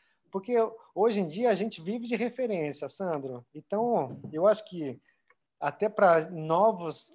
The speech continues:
profissionais no Brasil, a gente tem que valorizar desde agora. Então, assim,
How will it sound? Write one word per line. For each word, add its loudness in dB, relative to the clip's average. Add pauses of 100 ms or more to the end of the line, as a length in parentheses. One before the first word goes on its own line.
(160)
profissionais -2
no -6
Brasil, -2
a -4
gente -8
tem -8
que -12
valorizar 0
desde -4
agora. 0 (100)
Então, -8
assim, -6